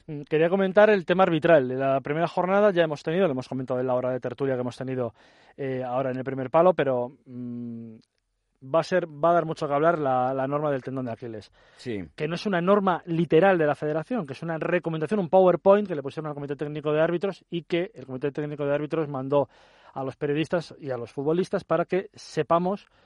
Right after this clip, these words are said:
Speaker 1: que hay recomendación de que todas las entradas, sean intencionadas o no,
Speaker 2: Ujú.
Speaker 1: al tendón de Aquiles sean tarjeta roja directa. Pero yo me pregunto, el que haya jugado medio partido de fútbol, no, ni uno
Speaker 2: Sí,
Speaker 1: entero ni dos.
Speaker 2: sí.
Speaker 1: Es muy complicado cuando estás defendiendo detrás de un jugador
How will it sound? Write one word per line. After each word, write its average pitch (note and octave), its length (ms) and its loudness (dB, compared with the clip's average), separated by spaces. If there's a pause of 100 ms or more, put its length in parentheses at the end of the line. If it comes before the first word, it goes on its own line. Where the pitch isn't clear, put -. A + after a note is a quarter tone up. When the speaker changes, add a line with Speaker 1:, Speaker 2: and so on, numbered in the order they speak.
(800)
Speaker 1:
que F#3 120 4
hay A3+ 100 10
recomendación G3+ 720 2
de G3 80 -2
que D#3 80 -2
todas E3+ 180 2
las E3+ 160 -2
entradas, E3+ 480 -2
sean A3+ 300 0
intencionadas G3 800 0 (120)
o G3 140 2
no, G#3 300 -4 (180)
Speaker 2:
Ujú. C3 180 -8
Speaker 1:
al B2+ 320 -8
tendón D3+ 240 -12
de D#3+ 80 -8
Aquiles E3+ 280 -10
sean D3+ 180 -10
tarjeta C3+ 300 -6
roja C#3 340 -4 (440)
directa. C3+ 420 -6
Pero D3 160 -6
yo E3+ 80 0
me F3+ 80 -2
pregunto, C3 500 -6 (560)
el C3 100 -14
que C#3 100 -6
haya D3 100 0
jugado D#3 260 2
medio D#3 280 0
partido C3+ 280 -2
de B2 80 -2
fútbol, A2+ 360 -8
no, C3 220 -6
ni D3+ 180 -4
uno E3+ 180 2
Speaker 2:
Sí, D3+ 60 -2
Speaker 1:
entero F3 240 0
ni D3+ 120 -4
dos. B2 240 -4
Speaker 2:
sí. E2+ 200 -12 (440)
Speaker 1:
Es A#2+ 120 -18
muy D3 120 -8
complicado D3+ 420 -4
cuando C3 200 -6
estás C#3+ 180 -10
defendiendo D3+ 340 -6
detrás C3+ 460 0
de C#3 80 2
un C3+ 140 0
jugador C#3+ 460 0